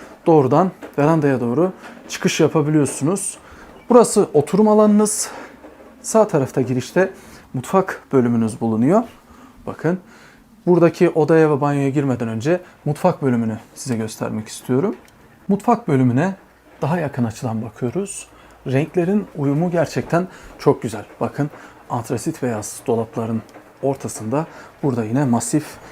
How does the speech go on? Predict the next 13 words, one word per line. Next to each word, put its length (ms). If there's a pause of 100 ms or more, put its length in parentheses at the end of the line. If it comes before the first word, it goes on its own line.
(140)
tezgahınız 760 (100)
kullanılıyor. 480 (520)
Çok 220
şık 500
ve 260
güzel 340
bir 240 (320)
görsel 480 (160)
oluyor 220
gerçekten. 640 (360)
Bu 200 (120)
renkte 480
masif 580